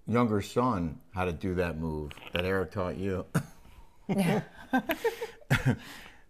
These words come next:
Speaker 1: Hilarious. Um, we made pizzas on the roof.
Speaker 2: We did.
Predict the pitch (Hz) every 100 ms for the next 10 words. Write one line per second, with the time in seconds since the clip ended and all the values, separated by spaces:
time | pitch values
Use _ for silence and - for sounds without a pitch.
0 | - 104 98 98 92 80 76 - - -
1 | 95 90 85 82 - - - - - -
2 | - - - - 101 104 104 107 98 -
3 | 120 131 127 131 139 85 80 - - -
4 | - 180 165 151 139